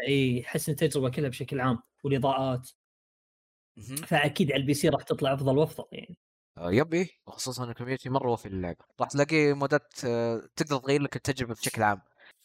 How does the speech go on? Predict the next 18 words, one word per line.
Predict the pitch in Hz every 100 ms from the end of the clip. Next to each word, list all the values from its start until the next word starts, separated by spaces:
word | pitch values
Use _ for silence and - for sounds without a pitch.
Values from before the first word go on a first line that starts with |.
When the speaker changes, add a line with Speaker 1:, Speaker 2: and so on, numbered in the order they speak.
| _ _ _ _
Speaker 2:
وهذا | 131 156 202
صراحة | 202 233 233
سلبية | 185 220 262 196
ترى. | 139 123 104 _ _ _ _ _
لا، | 170 - _ 165
شوف، | 220 -
هذه | 175 208
سلبية | 214 208 214 202
الصراحة. | - 151 135 123 123 - _ -
لأن | 147
ترى | 170 160
اللعبة، | 196 208 175 175
شوف، | 202 190 - -
بما | 127 139
أنها | 143 135
لعبة | 135 127 120
من | 117
بثيسدا، | 113 - 127 110 113